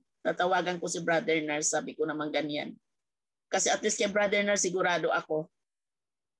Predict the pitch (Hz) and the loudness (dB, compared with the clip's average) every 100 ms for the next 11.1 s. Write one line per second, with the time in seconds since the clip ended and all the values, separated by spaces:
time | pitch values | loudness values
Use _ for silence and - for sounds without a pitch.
0 | _ _ _ - - 220 226 226 240 226 | _ _ _ -10 -6 -4 -2 -2 0 -2
1 | 208 208 190 170 143 151 151 156 156 165 | 0 -2 -2 0 0 0 -4 -2 -2 -2
2 | 165 165 160 160 151 143 - 170 - - | -2 -2 -2 0 -2 -2 -6 -10 -14 -20
3 | _ _ _ _ _ _ _ _ _ _ | _ _ _ _ _ _ _ _ _ _
4 | _ _ _ _ _ _ _ _ _ 220 | _ _ _ _ _ _ _ _ _ -20
5 | - 208 226 240 208 - 214 208 208 185 | -4 0 4 4 4 2 0 2 4 4
6 | 175 202 196 180 185 175 175 175 185 - | 2 2 2 2 0 0 0 0 -2 0
7 | 190 185 185 175 175 170 175 180 - - | 0 0 0 0 0 0 -2 -6 -10 -14
8 | - - _ - - 170 190 165 170 180 | -14 -18 _ -12 -8 -4 -2 0 0 0
9 | - 156 165 175 170 165 170 175 170 165 | -2 -4 -4 -4 0 0 0 0 0 -2
10 | 160 - 165 160 160 151 156 160 156 156 | -2 -4 -4 0 2 2 2 0 0 -2